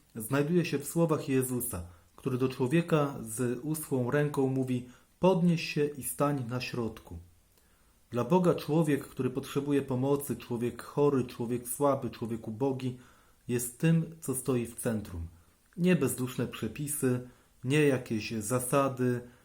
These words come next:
nie jakieś normy, ale osoba, bo chrześcijaństwo jest relacją osób, a nie tylko norm.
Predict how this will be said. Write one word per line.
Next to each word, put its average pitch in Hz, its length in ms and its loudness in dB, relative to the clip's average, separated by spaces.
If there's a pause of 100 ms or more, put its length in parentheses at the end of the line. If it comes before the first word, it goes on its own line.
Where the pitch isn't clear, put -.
(160)
nie 135 120 2
jakieś 131 340 0
normy, 131 560 0 (300)
ale 123 320 0
osoba, 110 680 -4 (560)
bo 110 100 -6
chrześcijaństwo 139 1000 0
jest 127 300 -2
relacją 127 640 0
osób, 143 500 -4
a 120 100 -6
nie 143 140 0
tylko 113 360 -4
norm. 90 420 -4